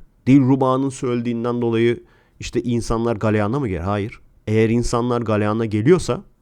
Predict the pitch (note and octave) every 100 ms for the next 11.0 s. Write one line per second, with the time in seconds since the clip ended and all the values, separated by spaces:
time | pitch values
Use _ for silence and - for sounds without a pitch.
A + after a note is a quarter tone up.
0 | - G#2+ A2+ B2+ B2+ B2 B2 - D3 G#2
1 | - - - G#2 C3 C#3 C3 B2+ B2+ -
2 | - A2 - G2+ A2 C#3 - - _ -
3 | - C#3 C#3+ A#2+ G#2+ - G#2+ G2+ G#2 G2+
4 | G#2+ A#2+ - F2 - - D2+ - _ _
5 | _ _ - - A#2+ A#2+ A2+ - A2+ A2
6 | A#2+ - G#2+ G2+ G#2+ A2+ A2 F#2 A2 G#2+
7 | A#2+ A2 A2 B2 A2 A#2 A#2+ - B2 -
8 | A#2 A#2+ A2 F#2 F2 F#2 F2+ G2+ G#2 -
9 | F2+ F2+ G#2 F#2 B1+ - - _ _ _
10 | _ G2+ G2+ D3 - A2+ G#2+ G#2+ A#2